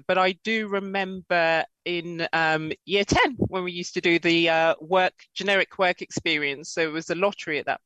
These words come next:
point, and I think I got stuck with Boots the chemist. Um, but I had a fantastic history teacher that was also, um,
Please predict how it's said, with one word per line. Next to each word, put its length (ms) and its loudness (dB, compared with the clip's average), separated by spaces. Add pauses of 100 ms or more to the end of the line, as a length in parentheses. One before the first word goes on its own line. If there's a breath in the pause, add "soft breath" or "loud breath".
point, 200 -4
and 100 -2
I 100 2
think 200 -4
I 140 4
got 240 -2 (100)
stuck 400 -2
with 220 -6
Boots 240 0
the 80 -4
chemist. 600 -4 (340 loud breath)
Um, 180 4
but 140 6
I 40 4
had 220 2
a 40 -2
fantastic 680 2
history 580 0
teacher 600 0
that 160 0
was 140 -4
also, 640 2
um, 260 0